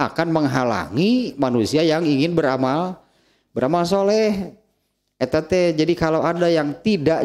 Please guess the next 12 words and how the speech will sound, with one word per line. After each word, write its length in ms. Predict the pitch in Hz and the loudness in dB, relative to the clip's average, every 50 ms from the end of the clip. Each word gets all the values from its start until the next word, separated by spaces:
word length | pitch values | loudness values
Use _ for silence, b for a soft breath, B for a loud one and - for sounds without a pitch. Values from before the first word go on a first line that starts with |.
| 143 | 0
jadi 340 | 139 196 202 202 190 180 190 180 | 0 0 0 0 0 0 0 2
beramal 640 | 147 147 156 165 - 160 160 156 160 160 156 156 147 | 2 0 0 0 -2 -2 -2 0 0 0 0 0 0
soleh, 480 | 143 156 147 143 156 180 202 202 185 180 | 0 0 0 2 2 2 2 2 0 0
berarti 480 | 160 156 156 147 127 120 113 - 185 | -2 -2 0 0 0 -2 -2 -4 -4
sudah 320 | 170 - 156 143 139 127 - | -2 0 0 0 0 -2 -2
kena 320 | - 113 107 107 127 151 | -4 -4 -2 -2 -4 -2
pengaruh 320 | - - 165 165 165 175 175 | -2 -4 -2 -2 -2 -2 -2
setan. 480 | 165 - 170 170 170 - 123 113 87 - - _ _ _ _ _ _ _ _ _ _ _ _ _ _ _ _ _ _ _ _ _ _ _ _ _ _ _ _ _ _ _ _ _ _ _ _ _ _ _ _ _ _ _ _ _ _ _ _ _ _ _ _ _ _ _ _ | -2 -2 -4 -4 -4 -8 -10 -10 -12 -16 -20 _ _ _ _ _ _ _ _ _ _ _ _ _ _ _ _ _ _ _ _ _ _ _ _ _ _ _ _ _ _ _ _ _ _ _ _ _ _ _ _ _ _ _ _ _ _ _ _ _ _ _ _ _ _ _ _
Ya, 160 | 151 160 160 | 0 2 2
yang 80 | 151 147 | 2 2
tidak 240 | - 190 170 165 | 2 2 2 2
jadi 180 | 147 165 220 233 | 2 2 2 2